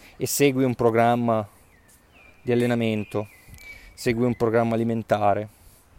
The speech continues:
che si basa sulla comprensione di te, quindi del tuo peso, del tuo metabolismo, del, i, i grassi, i lipidi,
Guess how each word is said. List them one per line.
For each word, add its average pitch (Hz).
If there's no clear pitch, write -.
che 127
si -
basa 123
sulla 113
comprensione 123
di 113
te, 120
quindi 113
del 110
tuo 117
peso, 117
del 110
tuo 113
metabolismo, 110
del, 104
i, 110
i 113
grassi, 117
i 107
lipidi, 110